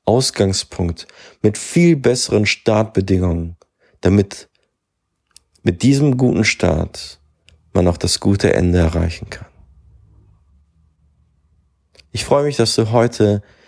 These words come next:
in den F E G Podcast reingehört hast. Mein Name ist Dennis und ich wünsche, dass du diese Erkenntnis mitnehmen kannst und ganz neu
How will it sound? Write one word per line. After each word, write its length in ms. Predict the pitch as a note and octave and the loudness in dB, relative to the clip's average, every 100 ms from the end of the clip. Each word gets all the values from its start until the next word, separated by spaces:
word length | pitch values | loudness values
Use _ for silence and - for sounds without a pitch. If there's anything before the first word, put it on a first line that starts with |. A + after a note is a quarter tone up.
| - _ _ | -20 _ _
in 200 | G2 F#2+ | 0 2
den 20 | |
F 200 | - G#2 | 0 0
E 60 | G#2 | 0
G 100 | G2+ | 0
Podcast 540 | - F#2+ - F#2+ - | 0 -2 0 -4 -2
reingehört 480 | E2+ F2+ E2+ E2 - | 0 0 0 -2 -6
hast. 380 | F#2+ - - _ - - _ | -16 -18 -20 _ -20 -20 _
Mein 280 | - G#2 A#2+ | -2 2 2
Name 280 | C3 A#2 A#2 | 2 2 2
ist 220 | A2 - | 0 -2
Dennis 560 | F#2 F2 E2+ F2 - - _ _ _ _ - | -2 0 -2 -6 -12 -20 _ _ _ _ -2
und 120 | F#2 | 0
ich 180 | F2+ F#2 | 0 2
wünsche, 580 | A2+ C3 - G2 G2 G2+ _ _ _ | 0 0 0 0 0 -4 _ _ _
dass 300 | - - - | -4 -2 -2
du 400 | - C3+ C#3 D3+ - _ _ _ _ - | 0 0 2 -2 -8 _ _ _ _ -2
diese 280 | C3+ C3+ A2+ | 0 4 4
Erkenntnis 1040 | G#2 - - G#2 - - G2+ - - - _ _ _ _ _ _ _ _ _ _ _ _ | 2 0 0 0 -2 -8 -14 -16 -20 -20 _ _ _ _ _ _ _ _ _ _ _ _
mitnehmen 520 | - C#3 - G2+ G2 - | 0 2 2 0 0 -2
kannst 640 | - F2+ F2+ - - - _ _ _ _ _ | 0 0 0 -6 -12 -20 _ _ _ _ _
und 140 | G2 | 0
ganz 640 | F#2+ F#2+ A2+ A2 - - - _ _ | 2 2 0 -2 -6 -10 -16 _ _
neu 580 | G#2 G2+ F#2+ F#2 F#2 | 0 2 4 4 2